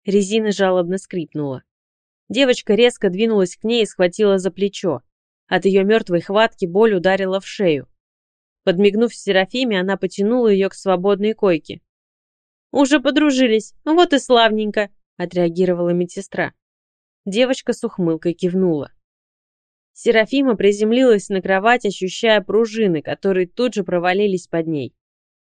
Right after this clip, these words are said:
Девочка села напротив и продолжила сверлить ее взглядом, не отрываясь. От ее натянутой улыбки мурашки побежали по коже. Она нервно трясла ногой, а пальцы безжалостно душили бедную уточку.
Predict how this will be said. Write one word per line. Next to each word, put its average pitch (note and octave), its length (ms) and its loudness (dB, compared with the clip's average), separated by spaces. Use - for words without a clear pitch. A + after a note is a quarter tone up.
Девочка A#3+ 480 0
села A3 340 2
напротив G3 600 -2
и F3 80 -4
продолжила F#3+ 640 0
сверлить F3+ 500 -2
ее G3+ 180 0
взглядом, G3+ 540 -2
не E3 100 -2
отрываясь. E3 600 -2
От F#3+ 180 -6
ее G3+ 220 4
натянутой G#3 580 0
улыбки G#3 400 -2
мурашки A3 480 0
побежали F3+ 500 0
по F#3 140 -4
коже. F3 400 0
Она F3+ 240 0
нервно G#3 400 2
трясла G3 400 -4
ногой, G3 400 2
а F3 60 2
пальцы G#3+ 360 -2
безжалостно F#3 640 -2
душили F#3+ 420 -2
бедную F3 480 0
уточку. F3 560 -8